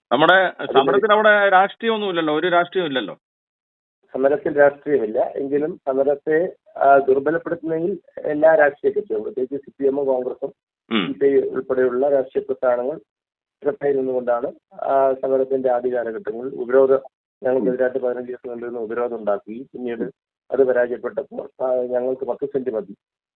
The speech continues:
Speaker 1: ഉം.
Speaker 2: തദ്ദേശീയരായി ഞങ്ങൾക്ക് പത്ത് സെന്റ് മതി എന്നുള്ള വാദം ഉന്നയിച്ചുകൊണ്ട് അവരവിടെ, ആ,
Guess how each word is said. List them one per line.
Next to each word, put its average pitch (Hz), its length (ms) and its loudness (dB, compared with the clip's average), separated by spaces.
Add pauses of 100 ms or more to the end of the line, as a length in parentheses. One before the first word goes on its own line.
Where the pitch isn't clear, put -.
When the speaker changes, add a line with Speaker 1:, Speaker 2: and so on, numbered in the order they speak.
Speaker 1:
ഉം. - 60 0
Speaker 2:
തദ്ദേശീയരായി 127 500 0
ഞങ്ങൾക്ക് 120 320 -10
പത്ത് 120 140 -8
സെന്റ് 117 240 -12
മതി 113 200 -8
എന്നുള്ള 113 280 -10
വാദം 110 280 -4
ഉന്നയിച്ചുകൊണ്ട് 104 460 -6
അവരവിടെ, 107 380 -2 (480)
ആ, 139 200 4